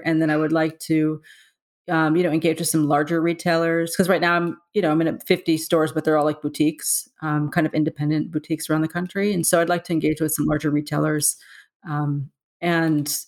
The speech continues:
I had to move into a commercial space, like, in month two of business because it just went so quickly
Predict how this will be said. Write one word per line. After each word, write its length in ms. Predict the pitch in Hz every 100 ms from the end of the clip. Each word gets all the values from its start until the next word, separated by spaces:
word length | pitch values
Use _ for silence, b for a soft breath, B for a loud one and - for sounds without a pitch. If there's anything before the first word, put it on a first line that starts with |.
| _ _ -
I 100 | 165
had 220 | 180 202
to 120 | - 196
move 180 | 175
into 200 | 190 180
a 20 | 170
commercial 380 | 180 160 170
space, 480 | 185 - 214 233 - -
like, 160 | 156 -
in 120 | 175
month 260 | 156 170 -
two 160 | 190
of 100 | 185
business 340 | 190 185 214 208
because 640 | 180 - 160 156 151 -
it 120 | - 147
just 360 | 160 - -
went 300 | - 160 165
so 100 | 156
quickly 560 | 165 180 - 240 311 294